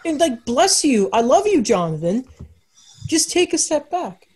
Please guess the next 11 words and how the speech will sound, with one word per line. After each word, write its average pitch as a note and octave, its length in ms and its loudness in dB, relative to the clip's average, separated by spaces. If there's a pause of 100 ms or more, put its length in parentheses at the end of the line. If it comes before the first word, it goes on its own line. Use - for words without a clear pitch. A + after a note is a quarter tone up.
(360)
That's C4 160 -4
all D#4 160 4
I D#4 60 2
need D#4+ 220 -4
from A3+ 180 -8
you. G#3 60 -10
Just A#3+ 320 -10
take D#4+ 380 -6
a A#3+ 60 -20
step - 420 -16 (200)
back G#3 400 -14